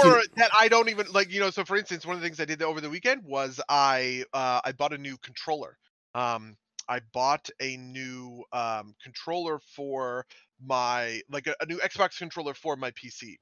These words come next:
Speaker 1: right? And I had the option to get a third-party controller,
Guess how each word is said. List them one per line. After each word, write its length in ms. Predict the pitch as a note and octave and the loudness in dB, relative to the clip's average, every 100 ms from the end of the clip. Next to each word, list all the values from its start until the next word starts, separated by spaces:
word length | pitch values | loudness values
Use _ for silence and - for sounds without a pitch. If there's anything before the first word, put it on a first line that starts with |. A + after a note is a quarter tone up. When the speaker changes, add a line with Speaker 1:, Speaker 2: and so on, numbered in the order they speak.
| - | -10
Speaker 1:
right? 220 | A#2+ B2 - - - - - - | -6 -6 -10 -20 -20 -20 -6 4
And 480 | G#3 G#3+ G#3 G#3 F#3 - | 6 8 8 4 -2 4
I 140 | F#3+ | 4
had 640 | F#3+ - - C4 E4+ C4+ E3 | 4 0 4 6 6 4 -6
the 160 | F3 E3 _ | -10 -10 _
option 720 | G#3+ D#4+ - - C3 A2+ D3+ A3+ _ _ _ _ _ _ | 6 6 6 -4 -8 -10 -14 -20 _ _ _ _ _ _
to 580 | - A3 G#3 F#3 F3 D#3+ - D3+ | -10 -8 -8 -8 -10 -12 -16 -4
get 220 | C#3 G3 - | 2 2 2
a 120 | E3+ | -2
third-party 500 | D#3 F3+ D3 E3 F#3 | 0 -4 -4 -4 -4
controller, 520 | D#3 A#2+ - A2 C2 | -8 -16 -16 -18 -20